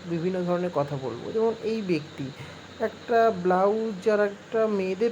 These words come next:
পোশাক পরে উনি যেভাবে গোল গোল করে ঘুমছে, যদি গোল গোল করে ঘুরতে ঘুরতে কোমর থেকে ওটা খুলে পড়ে যায়, তাহলে ওনার অ্যানাকোন্ডা হাট করে বেরিয়ে আসবে। আপনি ভাবতে পারছেন?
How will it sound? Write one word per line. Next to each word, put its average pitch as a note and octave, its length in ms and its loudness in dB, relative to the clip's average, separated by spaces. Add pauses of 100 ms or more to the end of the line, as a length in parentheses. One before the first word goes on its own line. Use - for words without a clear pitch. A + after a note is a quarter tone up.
পোশাক G3+ 320 -2 (120)
পরে F3 180 2
উনি G#3+ 200 2 (100)
যেভাবে G3+ 320 4
গোল F#3 340 2
গোল G#3 200 6
করে G#3 160 4
ঘুমছে, E3+ 640 0 (100)
যদি G3+ 180 -4 (100)
গোল F#3+ 220 4
গোল G#3 200 4
করে G#3+ 120 2
ঘুরতে F#3 340 0
ঘুরতে G#3 220 2
কোমর G3 280 -2
থেকে G3+ 120 -2
ওটা G#3 120 0
খুলে G3+ 260 -2 (100)
পড়ে G#3 260 4
যায়, E3+ 180 0
তাহলে G3+ 180 -2
ওনার G#3 200 2
অ্যানাকোন্ডা G3+ 420 -2
হাট G3+ 100 0 (100)
করে A3+ 140 0
বেরিয়ে G#3 320 0
আসবে। B2+ 240 -2
আপনি - 480 -6
ভাবতে F#3 340 -4
পারছেন? F#3+ 420 -4